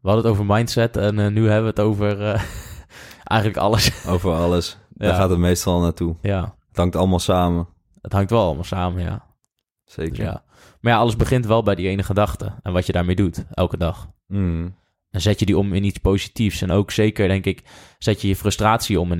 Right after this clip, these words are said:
Speaker 1: iets positiefs.
Speaker 2: Ja.
Speaker 1: Want ik denk in het begin, als je ambitie hebt of je voelt dat je meer wilt, dan heb je ook frustratie in jezelf zitten,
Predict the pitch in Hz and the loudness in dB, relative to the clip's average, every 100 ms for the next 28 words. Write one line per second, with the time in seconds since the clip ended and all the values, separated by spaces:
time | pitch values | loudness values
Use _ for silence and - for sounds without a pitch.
0 | 82 - - 85 92 - 69 - - - | -4 -4 -4 -4 -4 -6 -12 -12 -16 -16
1 | 92 92 87 _ _ _ - 95 98 92 | -10 -8 -8 _ _ _ -8 -2 0 0
2 | 95 - 104 98 - _ _ _ _ - | -2 0 -4 -4 -12 _ _ _ _ -4
3 | 101 - 104 95 110 104 92 87 - 85 | -2 0 0 0 0 2 2 2 -2 -6
4 | 92 92 92 90 90 92 90 90 - - | -4 0 2 2 2 2 0 -2 -4 -2
5 | 113 95 - 98 110 92 87 87 87 - | -2 -2 -2 0 0 2 0 0 0 0
6 | 92 95 - - 98 - 104 110 - 85 | 2 0 0 -6 -8 0 0 0 -4 -6
7 | 90 92 90 - - - - | -4 -4 -4 -4 -6 -6 -10